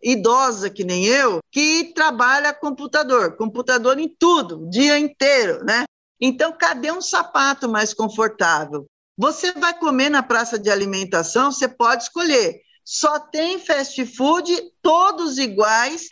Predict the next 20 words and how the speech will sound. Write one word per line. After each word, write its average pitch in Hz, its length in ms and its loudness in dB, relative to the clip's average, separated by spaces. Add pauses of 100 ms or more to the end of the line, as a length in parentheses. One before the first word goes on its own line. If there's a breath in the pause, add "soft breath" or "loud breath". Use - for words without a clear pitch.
e 311 140 2
nenhum 370 440 2
saudável. 220 840 0 (140)
Até 262 340 0
aqueles 349 400 -4
que - 100 -12
se 302 180 0
dizem 285 480 0
saudáveis 202 800 0
também 254 340 0
não 330 140 -2
são. 254 480 -2 (180 soft breath)
Você 269 320 0
não 339 220 -2
tem 285 340 0
uma 294 160 0
opção 262 420 -2
de 262 120 -4
comer 233 400 -2
melhor. 254 640 0